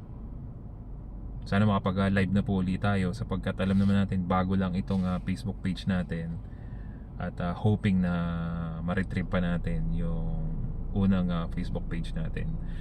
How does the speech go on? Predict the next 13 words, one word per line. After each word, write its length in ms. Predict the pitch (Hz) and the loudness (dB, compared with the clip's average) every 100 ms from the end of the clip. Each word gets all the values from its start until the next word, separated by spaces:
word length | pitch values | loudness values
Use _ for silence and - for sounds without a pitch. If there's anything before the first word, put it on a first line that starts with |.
| - - - - | -4 -4 -4 -2
So 160 | - 156 | 4 6
ngayon 200 | 160 151 | 6 6
ang 60 | |
topic 220 | 143 143 | 6 4
natin 560 | 135 127 120 95 90 101 | 4 4 4 4 4 2
ay, 320 | 110 107 104 | 2 4 4
ah, 560 | 101 98 95 92 92 92 | 4 2 2 2 0 2
patungkol 640 | 104 - 123 113 98 92 90 90 - - - - - - - - - - - - - | 2 4 4 4 4 4 2 -2 -6 -8 -10 -10 -12 -12 -12 -12 -12 -12 -12 -12 -12
sa, 200 | - 113 104 95 92 90 87 85 87 - - - - - - - - - 107 | 0 4 6 4 2 0 0 -2 -4 -8 -10 -12 -10 -12 -12 -12 -10 -2 0
ah, 1040 | 104 104 101 101 95 92 90 85 85 82 - - - - - - - - - | 0 0 0 0 -2 -2 -2 -2 -4 -6 -8 -10 -10 -8 -10 -10 -12 -10 -6
isang 240 | - 135 | 2 6
malaking 320 | 135 123 123 117 | 8 6 6 4
katanungan 720 | 113 107 110 127 92 85 | 4 6 6 6 4 2